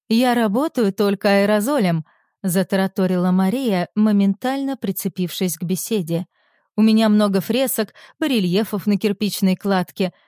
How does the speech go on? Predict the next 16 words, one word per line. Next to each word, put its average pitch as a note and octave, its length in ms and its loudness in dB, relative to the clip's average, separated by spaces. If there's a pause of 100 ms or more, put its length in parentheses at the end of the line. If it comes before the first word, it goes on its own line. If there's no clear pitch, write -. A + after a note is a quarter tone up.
(100)
тканевых A#3 480 -2
инсталляций G3+ 800 -2
и G#3 200 -4
даже F#3+ 300 0
глиняные. F#3 640 0 (560)
Я C#4 220 -2
за G3+ 160 -2
позитивное G3 800 -2
искусство. - 580 -6 (340)
Мне C4 200 2
нравится C#4 480 -2
вызывать G#3 500 -2
положительные F#3+ 880 0
эмоции F#3 720 0
у G3+ 80 -2
людей. F3+ 540 -2